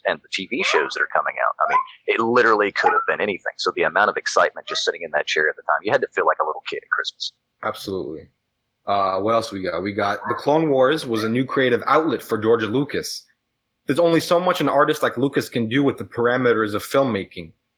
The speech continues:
Speaker 2: Filoni says, making the films, he, being George Lucas, had so many ideas. He was focused on the Anakin Skywalker story for the films, and he wanted to go down and see what all these other characters were about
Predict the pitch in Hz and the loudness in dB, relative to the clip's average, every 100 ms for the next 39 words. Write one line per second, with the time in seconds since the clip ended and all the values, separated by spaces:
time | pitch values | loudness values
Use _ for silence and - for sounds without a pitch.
0 | _ - 139 151 143 - 120 113 107 135 | _ 0 4 4 2 0 0 0 0 -2
1 | 139 117 110 110 - 143 151 151 - - | -2 -2 -2 -2 -2 0 2 -2 -6 -14
2 | _ _ - 156 160 123 117 98 101 101 | _ _ -6 2 4 2 0 -6 -6 -2
3 | 107 98 104 117 123 - 110 - 135 135 | 0 0 0 -2 -2 -2 -4 0 0 2
4 | 120 107 98 117 101 82 - - 120 - | 0 0 -2 -2 -2 -2 -10 -4 -2 0
5 | 135 147 165 - 123 110 110 135 151 120 | 2 2 0 -2 -2 -2 -2 -2 -2 -4
6 | - 135 139 135 120 - - 123 113 110 | -2 0 4 4 2 0 -2 2 2 0
7 | 95 - 151 151 165 165 - _ _ - | -8 0 2 4 0 -4 -12 _ _ -6
8 | 127 131 127 143 147 127 117 127 120 120 | -2 2 4 4 2 -2 2 2 4 2
9 | 123 120 107 - 120 117 117 123 120 - | 2 0 -4 -6 -2 2 4 4 2 0
10 | 135 117 - 131 139 - 104 104 104 92 | 0 0 2 2 2 0 -2 0 0 2
11 | 113 113 | 2 0